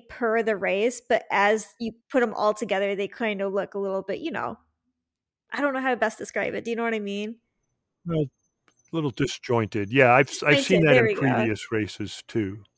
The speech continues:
Speaker 1: Like, they're beautiful medals, but when you put 'em collectively as a whole, they look just slightly disjointed, whereas these ones are gonna look so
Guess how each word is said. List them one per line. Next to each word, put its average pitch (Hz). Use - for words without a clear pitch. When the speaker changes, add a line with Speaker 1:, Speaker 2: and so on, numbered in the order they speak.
Speaker 1:
Like, 339
they're 330
beautiful 302
medals, 233
but 208
when 233
you 233
put 262
'em 226
collectively 214
as 185
a 190
whole, 190
they 202
look 208
just 214
slightly 226
disjointed, 202
whereas 208
these 254
ones 415
are 359
gonna 254
look 226
so 240